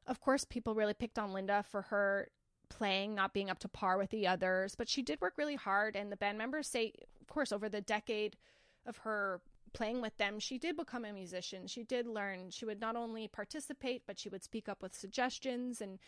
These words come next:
everyone encouraged her because they really respected her taste in music and her opinion and everything. So she grew into that role,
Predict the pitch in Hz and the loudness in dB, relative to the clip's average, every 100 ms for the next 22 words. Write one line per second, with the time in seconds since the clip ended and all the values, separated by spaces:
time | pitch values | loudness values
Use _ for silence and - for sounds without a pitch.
0 | - - 247 247 233 226 - 226 220 - | -10 0 4 6 4 0 2 2 2 0
1 | 240 226 220 202 202 202 196 190 - 190 | 0 0 -2 -2 -2 -2 -2 -4 -6 -6
2 | 196 - 196 196 196 - - _ _ - | -8 -6 -6 -6 -8 -14 -20 _ _ -10
3 | - 208 - 208 202 233 220 233 202 202 | 0 0 0 -6 -2 -2 0 -2 -2 -6
4 | 202 - 226 208 202 196 208 208 202 208 | -8 -8 -8 -6 -6 -6 -8 -8 -10 -10
5 | - 202 202 - - - _ - 277 208 | -4 -2 -4 -8 -20 -20 _ 0 0 0
6 | 226 247 247 233 220 - 214 196 202 214 | -4 -4 -2 0 -2 -4 -2 0 0 -2
7 | 196 185 202 | -2 -2 -2